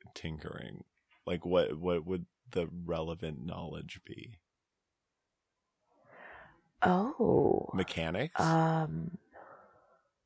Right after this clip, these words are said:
Speaker 1: So, like, we could say computers and mechanics?
Speaker 2: Yeah. Engineering?
Speaker 1: Just engineering. Ooh.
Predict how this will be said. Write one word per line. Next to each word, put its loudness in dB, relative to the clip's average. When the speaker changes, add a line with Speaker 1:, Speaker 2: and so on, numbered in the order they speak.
Speaker 1:
So, 0
like, 6
we 2
could 0
say 4
computers -2
and 0
mechanics? -8
Speaker 2:
Yeah. -4
Engineering? 8
Speaker 1:
Just -12
engineering. 0
Ooh. 2